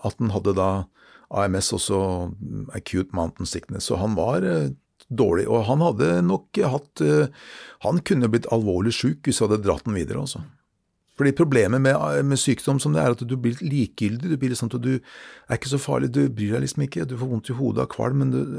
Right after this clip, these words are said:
i hvert fall det har blitt fortalt da, jeg har aldri hatt det selv heldigvis, men, eh,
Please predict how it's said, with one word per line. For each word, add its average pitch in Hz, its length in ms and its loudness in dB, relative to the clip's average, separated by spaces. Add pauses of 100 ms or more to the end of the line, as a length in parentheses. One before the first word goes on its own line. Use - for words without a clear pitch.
(540)
i - 20 -20
hvert 113 160 0
fall 139 120 2
det 110 100 -4
har 101 80 2
blitt - 80 -12
fortalt 113 400 -2
da, 104 120 -2
jeg 110 80 0
har 117 80 0
aldri 110 200 0
hatt 101 180 -2
det 120 100 -4
selv 110 200 -4
heldigvis, 120 400 -4
men, 127 200 0
eh, 120 280 -2